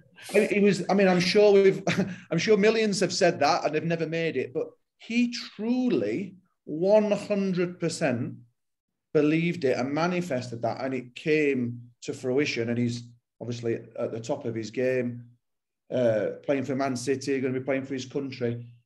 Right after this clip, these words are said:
Is that important? Is that manifestation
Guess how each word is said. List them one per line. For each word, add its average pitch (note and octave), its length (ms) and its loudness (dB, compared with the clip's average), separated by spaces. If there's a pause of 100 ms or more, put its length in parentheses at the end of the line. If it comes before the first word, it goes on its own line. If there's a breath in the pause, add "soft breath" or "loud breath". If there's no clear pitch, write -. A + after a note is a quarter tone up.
(180)
Is G3 220 0
that G#3 180 2
important? F#3 360 0
Is F3 80 -2
that G#3 180 -2
manifestation E3+ 1200 -4